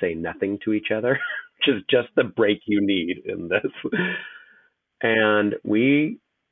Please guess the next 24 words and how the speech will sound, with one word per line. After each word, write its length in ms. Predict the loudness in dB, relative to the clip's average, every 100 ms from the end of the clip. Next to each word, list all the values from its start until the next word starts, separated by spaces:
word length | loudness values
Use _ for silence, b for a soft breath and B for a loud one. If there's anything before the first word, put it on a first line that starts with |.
| _
we 640 | -8 -4 -2 0 -2 -6 -14 _ _ _ -4
walked 440 | 2 2 0 -2 0
those 260 | 0 2
journals 380 | 0 2 0 -4 -4
through, 260 | -4 -4 -8 _ _ _ _ _ _ _
and 120 | 4
we 80 | 6
let 220 | 6 4
the 80 | 2 2
Spirit 300 | 6 6 6
even, 240 | 4 4
like, 340 | 4 2 -2 -16 _
we 200 | 2 2
had 180 | 4 4
moments 300 | 4 4 2
where 40 | 0
I'm 40 |
like, 160 | 2 2
"Wait, 240 | 2 2
wait, 220 | 2 2
I 40 | 2
left 200 | 0 0
something 300 | 0 0 0
out." 240 | -2 -4